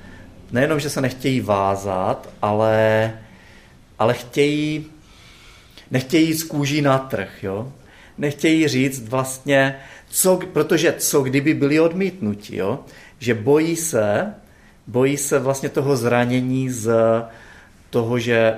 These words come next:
že, že jim ta holka jako řekne, že ne. A jakoby to mně přijde, že je takové,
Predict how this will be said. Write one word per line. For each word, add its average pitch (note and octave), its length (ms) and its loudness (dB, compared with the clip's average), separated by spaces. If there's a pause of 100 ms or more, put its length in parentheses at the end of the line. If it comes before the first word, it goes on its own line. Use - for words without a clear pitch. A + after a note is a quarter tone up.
že, A2 420 0
že A#2 180 -2
jim A#2 340 -4 (280)
ta A2 100 -2
holka A2 400 0
jako A2 280 0
řekne, A2 360 -4
že A2 140 -2
ne. F#2 340 -4 (1600)
A G2 500 0 (1040)
jakoby B2+ 920 0 (420)
to C3+ 100 0
mně C#3 160 2
přijde, C3+ 460 0
že C3 520 2 (140)
je A#2+ 160 2
takové, B2+ 840 0